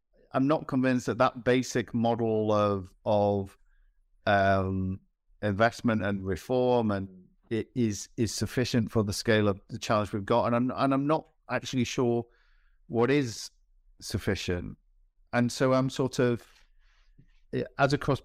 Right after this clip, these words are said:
as a crossbencher, I don't have to kind of engage in that. Although I sort of feel, look, the progressive politics, I think, is, is,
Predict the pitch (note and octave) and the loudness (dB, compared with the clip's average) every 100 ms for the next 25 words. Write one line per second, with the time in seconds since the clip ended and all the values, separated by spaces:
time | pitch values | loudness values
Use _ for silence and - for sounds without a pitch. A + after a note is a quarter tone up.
0 | C#3 B2+ C3 B2+ - D3+ C#3 C3+ B2+ - | -2 2 2 0 0 -2 0 0 0 2
1 | A2+ A2 B2+ A2 - C3+ B2+ - A#2 - | 2 2 0 -2 -6 -4 -4 -4 -6 -4
2 | - A#2+ A#2 G#2+ A2 G2+ A#2+ A#2+ G#2+ F#2+ | -2 -2 0 0 -2 0 2 4 2 -2
3 | E2 - A2 G2+ F#2+ F2 F2 - A2 A2 | -6 -10 -6 -4 0 0 -2 -4 -2 2
4 | A2 A2 G#2+ - G#2 A2+ F#2+ A2 G#2+ G#2 | 4 4 2 -2 -4 -4 -2 2 2 0
5 | - _ _ - A2 G2+ - _ - A#2 | -6 _ _ -2 2 2 -2 _ -6 -4
6 | A#2+ _ _ _ _ _ _ _ - _ | -4 _ _ _ _ _ _ _ -20 _
7 | _ _ _ _ _ _ _ - - B2 | _ _ _ _ _ _ _ -20 -8 -4
8 | B2+ C#3 - - C3 A#2+ - G#2 A#2 A#2 | 2 2 2 -2 0 0 0 -2 0 0
9 | B2 G#2 G#2+ A2+ A#2+ G#2 | 0 0 -2 -2 -4 -4